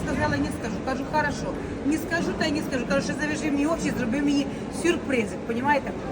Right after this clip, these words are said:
Е, дівчатка і хлопчики мої, ми знаходимося на привозі в молочному корпусі. Багато хто нас не може знайти. Красуні тулечки мої, я ж говорю, ми не в рибному ряду. В рибному ряду одні дівчатки, в рибної, де тітя Соня, другі дівчатки, а ми, прекрасна команда, знаходимося в молочному корпусі.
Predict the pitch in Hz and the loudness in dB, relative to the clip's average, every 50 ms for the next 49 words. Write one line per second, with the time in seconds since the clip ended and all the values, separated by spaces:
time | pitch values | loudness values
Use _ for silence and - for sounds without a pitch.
0 | - - - - - - - - 262 254 247 247 247 240 226 294 262 - 302 262 | -6 -6 -8 -8 -8 -6 -4 -2 0 0 2 2 2 0 -2 -2 -2 2 2 2
1 | - - - 240 226 240 254 240 - - - - 220 202 208 214 233 285 359 359 | 2 2 0 -2 0 0 -2 -2 -2 -4 -4 -4 -4 -4 -2 -2 0 0 0 0
2 | 370 - 359 339 - 294 247 - 285 262 262 - 285 285 302 330 359 320 320 285 | 0 -2 -2 -2 -2 -2 -2 0 -2 -2 -2 -2 -2 -2 -2 -2 -2 -2 0 2
3 | 269 269 269 302 311 - 285 285 262 - 269 262 233 - 226 220 226 - 196 - | 2 2 2 0 -2 -2 -2 -4 -2 -2 -2 -2 -2 -2 -2 -4 -4 -6 -6 -6
4 | - - - - - - - - 226 269 285 359 - - 359 - 359 311 339 349 | -6 -6 -6 -6 -6 -6 -4 -2 0 2 2 2 2 0 -4 -2 0 0 0 0
5 | 330 320 320 302 330 330 269 277 294 294 - - 247 226 220 - - 220 226 339 | 0 0 2 2 2 0 -2 -2 -2 -2 -4 -4 -4 -4 -2 -2 -4 -2 0 0
6 | 330 320 - - 294 277 - - - 240 233 247 285 320 339 339 320 311 262 262 | 0 0 0 -2 -4 -4 -4 -4 -4 -2 -2 -2 -2 -2 -2 -2 -2 0 0 0
7 | 302 339 339 381 359 320 311 269 277 294 294 285 302 294 - 349 - - - - | 0 2 0 0 0 0 0 0 0 0 0 0 0 0 -2 -2 -2 -2 -4 -6
8 | - - - - - 370 427 415 392 381 370 330 339 320 262 311 311 - 240 214 | -6 -6 -6 -4 -4 -2 -2 0 2 2 2 2 2 0 0 0 0 0 0 0
9 | 240 247 269 226 320 349 359 370 370 - - - 359 - - - - - - 262 | 0 -2 0 0 0 0 0 0 -2 -2 -2 -4 -4 -4 -4 -6 -6 -6 -4 -2
10 | 320 359 359 262 285 311 320 311 302 294 233 294 311 - 277 320 302 - - 285 | 0 0 0 0 -2 -2 0 -2 -2 -2 -2 -4 -4 -4 -4 -6 -6 -4 -2 -2
11 | 262 240 240 277 311 330 311 330 349 349 339 - - - 311 - 247 247 285 349 | -2 -2 -2 0 0 0 0 0 0 0 0 -2 -4 -6 -4 0 0 2 2 2
12 | 359 - 359 349 - 330 330 330 - - - - 285 277 311 330 302 302 285 277 | 2 2 0 2 6 6 6 6 4 0 -2 -2 0 0 0 0 0 0 -2 -2
13 | - 320 311 320 294 - 294 277 269 262 262 302 294 - 302 262 226 240 220 220 | -2 -2 -2 -2 -2 -2 0 -2 -2 -2 -2 -2 -4 -2 -4 -2 -2 -2 -2 -2
14 | 202 - - | -2 -4 -4